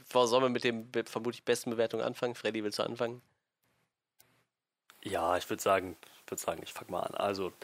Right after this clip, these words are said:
Speaker 2: ich kann für mich sagen, das war ein runder, stimmiger Film. Die Monster-Action war bombastisch und meines Erachtens verpackt in eine, na,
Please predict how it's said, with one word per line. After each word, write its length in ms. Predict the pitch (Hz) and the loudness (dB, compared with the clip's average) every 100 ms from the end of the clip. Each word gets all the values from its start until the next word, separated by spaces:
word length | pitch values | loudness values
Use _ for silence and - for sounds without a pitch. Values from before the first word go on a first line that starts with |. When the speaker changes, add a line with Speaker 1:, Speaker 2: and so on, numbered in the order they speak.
| - _ _ _ _ _ | -20 _ _ _ _ _
Speaker 2:
ich 140 | - - | -2 2
kann 160 | 151 | 2
für 100 | 135 | 4
mich 180 | 127 120 | 0 2
sagen, 300 | 117 107 110 | 4 4 4
das 180 | 98 - | 0 2
war 180 | 98 95 | 4 4
ein 180 | 92 87 _ _ - | 0 -10 _ _ -8
runder, 520 | 107 110 104 98 95 - _ | -2 0 2 2 2 -4 _
stimmiger 480 | - - 101 95 92 | -12 -6 -4 -2 -2
Film. 420 | - 98 101 98 - - _ _ - | 0 2 2 -2 -10 -20 _ _ -10
Die 60 | 104 | 0
Monster-Action 920 | 101 110 - 110 104 - - 107 95 | 2 2 4 6 4 2 -2 -2 0
war 180 | 90 - - | 0 0 -2
bombastisch 960 | - 107 117 101 - - 110 - - - - | 2 2 4 4 4 0 0 0 -2 -6 -10
und 400 | - 104 98 - - | -6 -4 -2 -6 -4
meines 400 | 104 107 160 151 | 4 6 6 6
Erachtens 800 | 127 104 107 - 123 113 - - - - | 8 8 6 0 -4 -2 -2 -4 -10 -8
verpackt 680 | - - 113 - - - - - - - _ _ - | -6 -2 -2 -2 -6 -10 -10 -16 -20 -20 _ _ -2
in 440 | 113 117 107 110 - _ _ _ _ | 0 0 -2 -4 -12 _ _ _ _
eine, 380 | 107 98 104 101 - _ _ _ _ _ _ _ _ _ - - - - | 0 2 2 2 -4 _ _ _ _ _ _ _ _ _ -18 -18 -14 -4
na, 240 | 104 131 | -2 -2